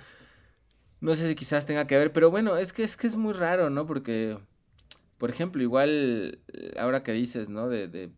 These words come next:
de Paul Thomas Anderson, eh, a mí también yo disfruté mucho Venom, tanto la uno como la dos, y toda la gente la,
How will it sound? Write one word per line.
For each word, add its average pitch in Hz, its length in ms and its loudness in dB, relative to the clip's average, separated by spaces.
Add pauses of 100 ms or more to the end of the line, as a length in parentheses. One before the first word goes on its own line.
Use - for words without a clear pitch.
(180)
de 95 100 -18
Paul 117 240 -6
Thomas 113 320 -6
Anderson, 104 720 -10 (600)
eh, 98 240 -10
a 110 100 -4
mí 156 120 -2
también 175 340 0
yo 165 100 0
disfruté 127 420 -4
mucho 123 300 -2
Venom, 101 400 -6
tanto 101 280 -8
la 107 140 -4
uno 135 260 -4
como 107 220 -6
la 92 140 -6
dos, 127 260 -4
y 110 60 -8
toda 117 200 -4
la 104 120 -6
gente 110 260 -10
la, 98 440 -6